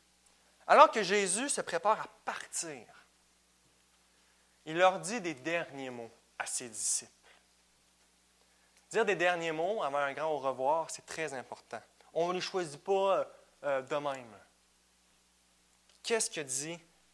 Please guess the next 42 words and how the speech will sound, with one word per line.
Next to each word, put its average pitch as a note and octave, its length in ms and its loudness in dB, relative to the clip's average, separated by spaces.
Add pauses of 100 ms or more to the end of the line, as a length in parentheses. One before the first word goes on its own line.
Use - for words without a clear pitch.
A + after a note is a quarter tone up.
(120)
Jésus E3 260 -4
à F3+ 40 -2
ses C#3+ 140 -8
disciples C#3 300 -4
alors D3+ 280 4
qu'il C#3 140 -16
va C3 80 -4
leur C3 140 -2
donner D3 160 -6
la C3 120 -2
mission C3+ 280 -12
la C#3+ 100 -8
plus B2+ 120 -16
difficile E3 300 -4
après C3 300 0
la B2+ 120 -2
sienne, F3+ 300 -8
bien C#3+ 120 -8
sûr, F3 260 -8 (340)
mais E3 100 -10
d'aller D3 220 -2
de C#3 160 -6 (200)
fonder G3 340 -4
des E3+ 200 -6
églises, D3 540 -10 (680)
ch-, - 260 -6 (220)
chercher G#3+ 360 2
à - 40 2
convertir B3+ 760 2
les E3 100 0
nations E3+ 420 2
pour - 200 -8
Christ, - 380 -8
à C#3 60 -8
souffrir B3+ 600 -2
pour D#3+ 200 -4
son C#3+ 200 -6
nom ? B2+ 140 -6
Qu'est-ce G#3 400 -4
qu'il B2+ 260 -14
leur A#2+ 160 -4
dit ? G#2+ 360 -10